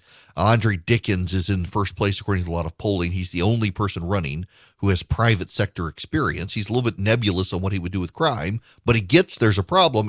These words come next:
and you've gotta reassure the people in Buckhead, uh, that he's gonna take care of them, because if they secede, and they very well could, it has a massive economic impact throughout the Southeast United States.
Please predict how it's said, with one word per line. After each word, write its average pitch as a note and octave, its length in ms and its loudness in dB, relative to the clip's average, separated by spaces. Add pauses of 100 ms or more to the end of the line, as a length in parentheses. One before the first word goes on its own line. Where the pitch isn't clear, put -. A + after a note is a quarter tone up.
and A#2 200 2
you've C#3+ 140 0
gotta - 160 4
reassure A2+ 380 0
the G2+ 80 -4
people G#2+ 260 -4
in A2 80 0
Buckhead, A#2+ 540 0 (420)
uh, G2+ 240 4
that G#2 180 4
he's B2 200 2
gonna B2+ 160 2
take B2 200 2
care C3 200 4
of A#2+ 80 2
them, D3+ 340 4
because G2+ 320 2
if G2+ 80 0
they A#2+ 140 2
secede, F#3 800 0 (360)
and F#2 140 -2
they A2+ 80 4
very C#3+ 220 4
well D3+ 220 8
could, D3 480 8
it C3 320 0
has C3+ 200 4
a A2 120 2
massive D#3 540 2
economic B2 420 0
impact D3+ 280 0 (140)
throughout A#3+ 280 6
the G#3+ 80 4
Southeast C3 560 2
United A2 440 0
States. - 640 -4